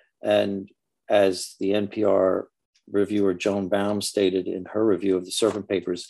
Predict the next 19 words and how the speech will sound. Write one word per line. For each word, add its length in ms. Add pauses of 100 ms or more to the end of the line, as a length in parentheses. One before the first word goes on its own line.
(500)
with 200
the 80
con-, 280
his 280
own 200
conscience 600
and 160
the 80
conscience 560
of 180
his 180
nation 580 (460)
on 220
his 180
mind, 520 (760)
ratcheting 540
tensions 560
and 160
bullhorns 600